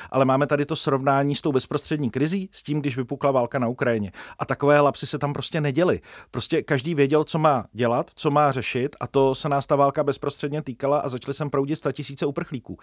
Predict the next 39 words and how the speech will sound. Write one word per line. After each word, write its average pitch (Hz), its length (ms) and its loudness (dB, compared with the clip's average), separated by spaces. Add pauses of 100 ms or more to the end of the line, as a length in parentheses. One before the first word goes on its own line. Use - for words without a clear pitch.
(280)
Teď 131 160 -2
se 147 340 4
řešilo 143 560 4 (140)
několik 147 360 4
stovek, 143 500 4
několik 139 280 -6
tisíc 139 360 -6
Čechů - 340 -6
v 131 40 -8
Dubaji, 123 300 2 (460)
nebo 131 300 2
v 113 60 -4
Dubaji, 120 260 2
v - 60 -6
okolních 143 380 0
státech, 131 360 0
v - 60 -10
Emirátech, 135 480 0
na 135 60 -4
Blízkém 135 340 -6
východě 143 420 -2 (320)
a 139 220 0
dva 135 220 0
hlavní 147 320 2
vládní 139 280 2
činitelé, 139 460 0
kteří 131 260 -4
si 139 100 -4
to 147 120 0
tedy 143 180 0
vzali 139 300 2
na 139 100 0
starost, 139 320 -2
se 147 100 -4
ani 139 180 0
nedokázali 139 540 0
domluvit 139 320 0
mezi 135 200 -4
sebou. 110 440 -2